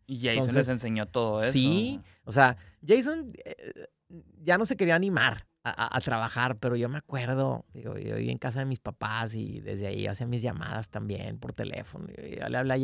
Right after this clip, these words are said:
Speaker 2: Jason Roberts ya así, de, de, este, ya como, como haciendo las últimas labores de convencimiento para que sí le entrara al disco. Y ya le, o sea, ya me dice, "No, no, mira, no, no, eh, mejor no, no, no le voy a
Speaker 1: ¿En serio?
Speaker 2: entrar". Y yo, "Chingado, ¿qué le digo a este vato?".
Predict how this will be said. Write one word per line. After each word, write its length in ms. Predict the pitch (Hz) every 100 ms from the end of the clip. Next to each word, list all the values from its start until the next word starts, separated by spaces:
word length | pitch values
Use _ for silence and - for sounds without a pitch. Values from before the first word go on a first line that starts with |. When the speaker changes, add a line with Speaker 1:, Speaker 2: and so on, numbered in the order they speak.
| 139
Speaker 2:
Jason 220 | 131 151
Roberts 320 | 135 123 135
ya 100 | 135
así, 220 | 123 131
de, 160 | 143 131
de, 300 | - - -
este, 320 | - - 113 - - _ _ _ _
ya 220 | - 113
como, 420 | - 143 143 127 - - -
como 420 | 127 123 117 101
haciendo 360 | 107 123 127 151
las 160 | 147
últimas 400 | 120 117 147 151
labores 360 | 151 139 135 147
de 100 | 156
convencimiento 800 | - 135 135 107 123 127 131 131
para 120 | 139
que 80 | 123
sí 180 | - 131
le 60 |
entrara 380 | 131 139 131 123
al 100 | 143
disco. 480 | 131 135 - 143 139 - _ - -
Y 140 | - 131
ya 180 | 113 127
le, 260 | 143 143 - - -
o 20 |
sea, 140 | 143 131
ya 120 | 147
me 120 | 160
dice, 180 | 165 151
"No, 300 | 185 226 233
no, 180 | 190 180
mira, 300 | 165 127 110 - -
no, 220 | - 143 143
no, 180 | 127 - - _
eh, 240 | - - - 180 _
mejor 260 | 147 180 196
no, 160 | 107 - -
no, 200 | 147 135
no 120 | 135
le 120 | 143 143
voy 140 | 143
a 20 |
Speaker 1:
¿En 60 | 120
serio? 120 | 127
Speaker 2:
entrar". 140 | - - - -
Y 160 | - 123
yo, 120 | 127 120
"Chingado, 680 | - 135 180 - - - -
¿qué 100 | 139
le 140 | 131
digo 240 | 143 135 135
a 20 |
este 220 | 135 -
vato?". 380 | 131 - - _